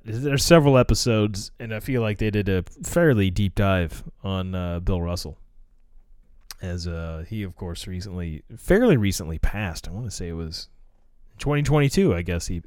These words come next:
he passed away. Um, <clears throat> but yeah, I haven't watched basketball in a while. It, uh, I do, uh,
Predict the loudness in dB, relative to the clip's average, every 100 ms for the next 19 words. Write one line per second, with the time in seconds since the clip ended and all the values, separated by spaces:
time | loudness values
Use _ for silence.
0 | -12 -6 -4 -4 -4 -8 -10 _ -20 -20
1 | -20 _ -20 -20 -20 -20 _ -20 -20 -20
2 | _ -20 _ -20 -14 -2 0 2 0 -2
3 | -8 -14 -20 -2 2 4 2 0 -10 -18
4 | -20 -20 -20 -20 -20 -20 -20 -20 -20 -8
5 | -4 -2 -2 -2 -2 -4 -6 -4 -4 -4
6 | -8 -12 -14 -14 -16 -16 -16 -18 -16 -10
7 | -10 -10 -14 -16 -20 -20 -20 -20 -20 _
8 | -20 -20 -20 -14 -8 -6 -6 -6 -6 -4
9 | -4